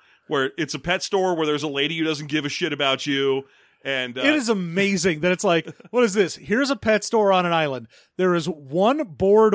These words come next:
Speaker 2: white lady working there.
Speaker 1: Yeah.
Speaker 2: She hates everyone."
Speaker 1: Yeah.
Speaker 2: The, <laughs> the store has a store cat that he's like, "Hey, look at you, Jackson. You're a great cat.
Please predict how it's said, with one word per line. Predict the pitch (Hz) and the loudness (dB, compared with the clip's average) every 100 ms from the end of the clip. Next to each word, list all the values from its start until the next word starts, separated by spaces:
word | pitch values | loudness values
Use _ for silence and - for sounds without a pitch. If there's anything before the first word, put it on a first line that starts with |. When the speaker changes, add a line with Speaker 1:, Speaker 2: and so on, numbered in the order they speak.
| 165 | 2
Speaker 2:
white | 175 180 | 2 2
lady | 185 180 160 | 2 0 0
working | 160 170 185 170 | 0 2 2 0
there. | 160 151 | 2 2
Speaker 1:
Yeah. | 143 110 - _ | 2 -2 -8 _
Speaker 2:
She | - 202 | -6 -4
hates | 190 180 254 - | -2 2 2 0
everyone." | 220 220 175 185 160 143 143 | 0 2 2 2 0 -2 -6
Speaker 1:
Yeah. | 143 123 98 - | -6 -8 -8 -6
Speaker 2:
The, | 196 - - - | -2 0 -2 -4
<laughs> | |
the | 247 | -4
store | - - 302 349 | -2 -4 -4 -2
has | 262 233 226 | -2 0 2
a | 202 185 160 - | 2 0 -4 -14
store | - 214 262 269 | -4 2 2 0
cat | - 247 226 165 - _ _ - - | -4 0 0 0 -8 _ _ -20 -8
that | - 202 | 0 2
he's | 214 196 | 2 4
like, | 190 185 _ _ - | 2 2 _ _ -6
"Hey, | 370 349 285 240 214 220 | 2 4 6 6 6 6
look | 285 | 6
at | 269 240 214 | 4 4 4
you, | 208 | 2
Jackson. | 165 220 226 - 254 | 2 4 4 2 0
You're | 233 277 | 0 0
a | 196 | 2
great | 226 214 - | 4 4 4
cat. | 220 190 151 | 4 4 2